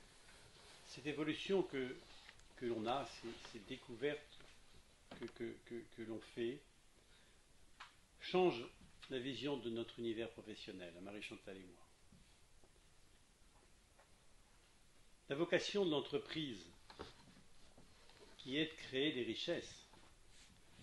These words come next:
s'inscrit <coughs> vraiment dans le projet de Dieu.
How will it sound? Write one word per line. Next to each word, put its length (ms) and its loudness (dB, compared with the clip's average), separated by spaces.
s'inscrit 600 0
<coughs> 340 -20
vraiment 400 2
dans 80 2
le 60 0
projet 340 0
de 120 0
Dieu. 300 -8